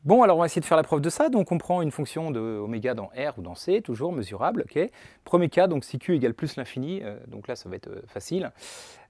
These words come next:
euh, bah, norme de F de P, bah, si F est borné,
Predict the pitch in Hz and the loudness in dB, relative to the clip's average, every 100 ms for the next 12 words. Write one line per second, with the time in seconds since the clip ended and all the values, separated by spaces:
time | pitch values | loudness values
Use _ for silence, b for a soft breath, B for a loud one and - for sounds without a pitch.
0 | - 131 120 117 120 151 170 135 139 110 | -4 -2 0 -2 0 2 2 2 0 0
1 | 113 - 165 175 104 - - 117 127 - | -6 0 -2 0 -6 -6 -8 -6 -6 -8
2 | 101 98 101 147 | -8 -6 -6 -8